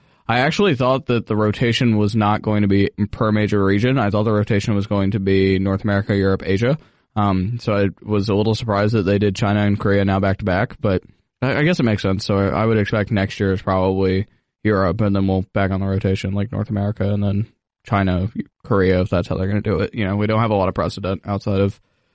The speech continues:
uh, you know, really since Riot became legitimized, I guess, in season three,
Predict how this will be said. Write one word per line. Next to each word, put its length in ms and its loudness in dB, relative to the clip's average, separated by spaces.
uh, 200 2
you 100 2
know, 80 0
really 260 2
since 300 -2
Riot 260 0
became 440 0
legitimized, 580 0
I 80 0
guess, 260 -2
in 80 -2
season 260 -4
three, 280 -4